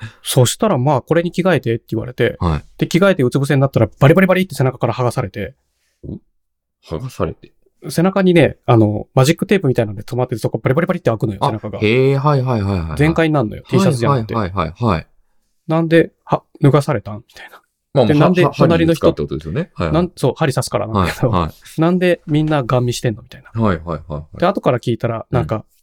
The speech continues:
Speaker 1: カメラを
Speaker 2: うん。
Speaker 1: 父の上に持ってきて背中針刺さってるとこ、
Speaker 2: <laughs>
Speaker 1: 録画したりとか
Speaker 2: はい。
Speaker 1: してたらしいんだよね。
Speaker 2: はいはいはいはい。
Speaker 1: それ必要？みたいな。
Speaker 2: <laughs> いや、必要です、必要です。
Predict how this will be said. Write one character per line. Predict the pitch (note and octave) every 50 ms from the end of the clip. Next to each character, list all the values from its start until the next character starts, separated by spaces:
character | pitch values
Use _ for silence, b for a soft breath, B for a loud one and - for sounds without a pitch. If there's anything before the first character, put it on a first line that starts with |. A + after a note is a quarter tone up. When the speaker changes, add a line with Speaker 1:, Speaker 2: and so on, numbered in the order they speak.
| _ _ _ _ _ _ _ _
Speaker 1:
カ | - - G3 F#3+
メ | E3+ B2+
ラ | A2+ A2
を | A2+ A#2 A2 - -
Speaker 2:
う | -
ん。 | D#2+ C#2+ D2 - -
Speaker 1:
父 | - - - E3
の | C3 A2+ - - _
上 | - B2+ A#2+ B2+ C3+
に | C#3+
持 | B2+ B2+
っ | -
て | - C#3
き | - -
て | A2+
背 | - A#2+
中 | A#2+ B2+ - C#3 C3+ C#3 - _
針 | - - C#3+ B2
刺 | - A#2+
さ | B2+
っ | -
て | - -
る | -
と | A#2 A#2+
こ、 | A2+ F2 - - - - - -
Speaker 2:
<laughs> | - C3+ -
Speaker 1:
録 | - B2 C3 B2+
画 | A#2+ B2+
し | B2+ -
た | C#3+
り | -
と | - -
か | - - - B B B B B -
Speaker 2:
は | G#2+ G2+ E2+
い。 | - -
Speaker 1:
し | - -
て | C#3+
た | C3 C#3+
ら | C#3+
し | C#3 - D3
い | B2
ん | -
だ | -
よ | -
ね。 | F#2
Speaker 2:
は | F#2 E2
い | E2
は | E2 E2 E2 E2+
い | F2+
は | F2
い | F2
は | E2
い。 | F2 F#2+ G2 G2+ -
Speaker 1:
そ | - - B2
れ | B2+
必 | A#2 - - - - - F3
要？ | G#3 C4 E4+ -
み | -
た | - - A#2+ C3+
い | -
な。 | - -
Speaker 2:
<laughs> |
い | F2
や、 | F2 E2+
必 | - - - - - G2
要 | F2+
で | E2+ D#2+
す、 | - -
必 | - - -
要 | C#2 A#1
で |
す。 | - - -